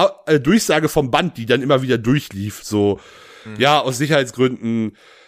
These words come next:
Speaker 1: äh, erfolgt der, äh, Auslass wegen, ähm, durch Sicherheitsschleusen, bla, bla, bla. So, ja, danke, das war auch viel zu leise und, äh, eine individuelle Durchsage hilft dann manchmal doch, so eine Situation. Also ich weiß nicht, ob da noch eine kam, nachdem wir weg waren, aber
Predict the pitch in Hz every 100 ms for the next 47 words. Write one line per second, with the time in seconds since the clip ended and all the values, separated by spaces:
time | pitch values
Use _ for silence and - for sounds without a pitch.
0 | _ 117 113 110 131 127 117 110 - 107
1 | - 123 123 107 110 113 110 107 95 92
2 | 92 90 - 107 110 123 120 98 98 104
3 | 95 95 95 90 85 85 95 80 82 78
4 | 76 73 69 87 85 85 90 92 87 101
5 | 101 90 85 101 - 120 - 104 98 127
6 | 110 104 98 101 98 _ _ _ - _
7 | _ 113 110 110 131 123 117 113 110 113
8 | 120 117 117 107 107 117 104 101 101 104
9 | 98 110 - - 92 98 95 92 101 90
10 | - 95 - 117 110 104 101 98 98 90
11 | 87 113 113 101 90 98 92 95 104 98
12 | 92 92 78 85 87 85